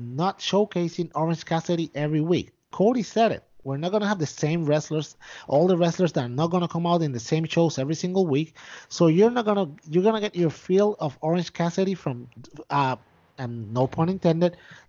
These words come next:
from drip to drip, like orange juice. I mean, so you can enjoy it. So I don't think it's a bad acquisition. I think it's a great acquisition. Can you just imagine Orange Cassidy interacting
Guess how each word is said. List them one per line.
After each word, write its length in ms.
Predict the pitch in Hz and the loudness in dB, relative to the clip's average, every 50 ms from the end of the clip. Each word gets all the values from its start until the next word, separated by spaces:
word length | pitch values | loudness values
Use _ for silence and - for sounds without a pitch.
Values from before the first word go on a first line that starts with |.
| - - - - _ | -20 -20 -20 -20 _
from 320 | - - 151 135 123 120 | -4 0 0 0 0 0
drip 240 | 113 117 147 160 160 - | 0 0 0 0 0 0
to 100 | - 165 | -2 -2
drip, 320 | 147 156 196 202 - - - _ _ _ _ | 0 2 0 0 0 -2 -8 _ _ _ _
like 200 | - 113 117 - - | -12 -10 -10 -6 -4
orange 260 | 139 160 156 117 - | -4 -2 -2 -4 -6
juice. 240 | - 95 87 - - _ - - - - - _ - | -10 -14 -16 -16 -18 _ -20 -20 -20 -20 -20 _ -12
I 60 | 135 | -8
mean, 160 | 123 131 127 | -6 -6 -6
so 140 | 113 - 143 | -2 0 2
you 140 | 135 131 143 | 2 2 2
can 200 | 143 - 165 160 | 2 2 2 2
enjoy 300 | 156 143 139 180 208 196 | 0 0 2 2 2 2
it. 120 | - - - _ _ _ _ _ _ _ | 0 -4 -10 _ _ _ _ _ _ _
So 380 | - - - 156 139 117 113 - _ _ _ _ _ _ _ _ | -6 -2 2 2 2 2 0 -4 _ _ _ _ _ _ _ _
I 100 | - 160 | -2 2
don't 180 | 196 247 285 269 | 2 2 0 0
think 200 | - 294 285 - | -2 -4 -4 -4
it's 140 | 233 - - | -6 -4 -4
a 60 | 135 | -4
bad 340 | 110 110 104 143 139 156 180 | -6 -6 -6 -6 -6 -4 -6
acquisition. 480 | 170 - 214 - 233 233 - - 208 | -4 -4 -2 -2 -2 -2 0 -2 -2
I 80 | 202 185 | -2 -4
think 160 | - 226 220 | -4 -6 -6
it's 80 | 190 - | -6 -6
a 60 | 139 | -6
great 320 | 101 - 123 135 156 180 | -6 -6 -4 -2 0 0
acquisition. 600 | 202 196 - 226 202 - 233 208 - 233 226 196 - - - - _ | 0 0 0 -2 0 0 0 0 0 0 -2 -2 -6 -16 -20 -20 _
Can 160 | - - 175 | -2 0 0
you 100 | 202 240 | 0 0
just 280 | 226 - 285 262 - - - | 2 2 0 0 0 -4 -6
imagine 680 | 175 160 151 135 127 139 147 165 185 175 185 196 190 185 _ _ _ _ _ _ _ _ _ _ _ - | -4 -4 -4 -4 -4 -2 -2 -2 -2 -2 -2 -4 -6 -8 _ _ _ _ _ _ _ _ _ _ _ -4
Orange 360 | 143 160 180 190 185 - - | -2 -2 0 0 -2 -4 -6
Cassidy 540 | - - 165 170 165 - 202 190 196 190 - _ _ - | -2 -2 -2 -2 0 -2 -4 -4 -4 -6 -8 _ _ -8
interacting 800 | 160 165 170 - - 175 175 180 180 - - 185 185 185 175 175 | -8 -6 -6 0 2 4 4 4 2 0 -4 -6 -6 -6 -8 -12